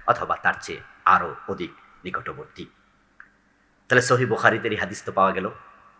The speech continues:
এই হাদিস দিয়ে অনেক ভাইয়েরা বলতে চান যে প্রিয় নবী আল্লাহর নৈকট্য পেয়েছেন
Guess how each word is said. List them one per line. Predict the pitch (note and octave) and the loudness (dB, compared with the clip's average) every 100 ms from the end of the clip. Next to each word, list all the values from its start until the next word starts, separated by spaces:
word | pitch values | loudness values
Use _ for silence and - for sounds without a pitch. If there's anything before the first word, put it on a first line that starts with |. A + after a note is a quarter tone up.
| _ _ _ _ _ _ _ F3 | _ _ _ _ _ _ _ 2
এই | |
হাদিস | D#3 D3+ G3+ C#3+ | 2 0 -2 -4
দিয়ে | C#3+ | 2
অনেক | A2+ G2+ F#2 | 2 2 0
ভাইয়েরা | F#2+ F2 - - - - - _ _ _ _ - | 0 0 -4 -14 -20 -20 -20 _ _ _ _ 2
বলতে | D3+ D3+ C#3+ | 2 4 2
চান | G2+ F#2+ | 2 -2
যে | F2 F2+ - - _ _ _ _ _ _ | -4 -8 -10 -20 _ _ _ _ _ _
প্রিয় | A#2+ | 0
নবী | G#2 F#2 F#2+ - | 0 -2 -6 -4
আল্লাহর | G2 F2 - - - - _ _ _ _ A#2 | -2 -2 -6 -14 -20 -20 _ _ _ _ -4
নৈকট্য | A#2 C#3+ D#3+ | 0 0 0
পেয়েছেন | D#3 E3+ - E3+ | 0 -4 -4 -8